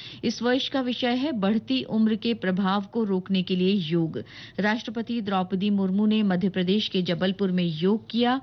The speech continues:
मुख्य कार्यक्रम पश्चिम बंगाल की राजधानी कोलकाता में Red Road पर हुआ, जहां प्रधानमंत्री नरेंद्र मोदी ने कार्यक्रम में योगाभ्यास का नेतृत्व करते हुए कहा कि योग सभी के जीवन में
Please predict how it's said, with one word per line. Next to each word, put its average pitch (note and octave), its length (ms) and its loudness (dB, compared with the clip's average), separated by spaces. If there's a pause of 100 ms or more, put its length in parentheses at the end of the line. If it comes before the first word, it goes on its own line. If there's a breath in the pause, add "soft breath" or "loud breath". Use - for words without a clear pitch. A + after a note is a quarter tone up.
(380 loud breath)
मुख्य A3+ 280 2
कार्यक्रम G#3+ 460 0
पश्चिम G#3 420 0
बंगाल G3 320 0
की G3+ 140 -4
राजधानी F#3+ 540 0
कोलकाता F#3 640 0
में A#3 180 0 (320 loud breath)
Red G#3 320 0
Road G#3+ 240 -2
पर A#3+ 200 -2
हुआ, B3 240 -2
जहां A3 280 0
प्रधानमंत्री F#3+ 680 0
नरेंद्र F#3+ 440 2
मोदी F#3 300 2
ने A3+ 160 4
कार्यक्रम F#3 460 0
में C4 240 2 (360 loud breath)
योगाभ्यास B3 680 0
का C4 140 -2
नेतृत्व A3+ 680 -2
करते A#3 340 -2
हुए A#3+ 180 2
कहा G#3+ 280 0
कि G#3 300 -2
योग G#3 220 -2
सभी G#3+ 360 0
के A3+ 140 0
जीवन G#3 380 0
में A#3 220 2